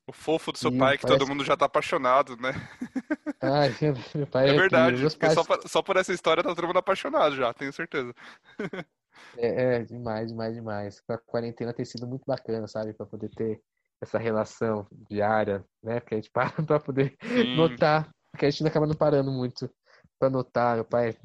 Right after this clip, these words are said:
Speaker 2: todo dia vem aqui e conta piadas. Ai, meu Deus, aquelas piadas bem, sabe, fortes, ali Toledo chora. <laughs> E, e, e... ele veio falar, e muitas pessoas vieram falar. Minha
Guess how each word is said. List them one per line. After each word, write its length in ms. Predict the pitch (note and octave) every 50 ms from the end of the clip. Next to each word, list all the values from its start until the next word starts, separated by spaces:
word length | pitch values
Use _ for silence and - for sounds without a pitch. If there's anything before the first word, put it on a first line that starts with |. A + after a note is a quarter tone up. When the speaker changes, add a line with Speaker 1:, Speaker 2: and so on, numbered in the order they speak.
| _ _ _ _ _
Speaker 2:
todo 280 | - D#3+ E3 D#3 D3+ C#3
dia 180 | C3+ C3+ C3
vem 120 | C3 C3+ B2+
aqui 240 | B2 - - C3
e 40 | C3
conta 240 | - - C3 - B2
piadas. 640 | - - A#2 G2 G#2 G2+ F#2+ G2+ - - - - _
Ai, 200 | - A#2+ A2 G2 -
meu 120 | A2+ A2+
Deus, 200 | G#2 G#2 G#2 - -
aquelas 280 | G#2+ - C3 C3+ C3
piadas 320 | - - D3 C3+ C3+ C3+ A#2+
bem, 300 | B2 C3 C#3+ D3+ D3+ C#3
sabe, 260 | - - C#3 C3+ C3
fortes, 540 | A2+ - - A#2+ A#2+ C3 C3+ C3+ A#2+ - -
ali 220 | B2 A#2+ A#2+ B2+ C3
Toledo 400 | - C3+ B2 B2 C3+ C#3+ C3+ C#3
chora. 500 | - - A#2+ A#2 B2+ A#2+ A2 A2+ - - -
<laughs> 1120 | - A#3+ A#3 A3 F#3+ D#3+ D3+ - D#3+ - - C#3 - - - D4+ D4 C4 G3+ - - - -
E, 1120 | B2+ C3+ D3 - - - F#3+ F3 D#3+ - - - C3+ - - G3 G#3+ A3+ A3 G3+ D#3+ - -
e, 800 | - B2 A#2+ A#2+ A#2+ A#2+ A#2+ A#2 A#2 A#2 A#2 A#2 A2+ A2+ A2+ A2 _ _ _ _ _ _ _ _ _ _ _ _ _ _ _ _ _ _
e... 80 | B2+ B2+ C3+
ele 140 | C#3+ D#3 E3
veio 120 | D#3 E3
falar, 540 | E3 - E3+ E3 D#3 D#3 D#3+ E3 E3 E3 D#3+
e 60 | D#3 D3+
muitas 240 | D#3 E3 - F3+
pessoas 320 | - - D#3 - D3 C#3+ C#3+
vieram 160 | C#3+ C#3 C#3
falar. 600 | - - C3 B2+ B2+ B2+ B2+ C3 C3+ C3+ C3+ C3 _ _ _ _ _ _ _ _ -
Minha 100 | B2+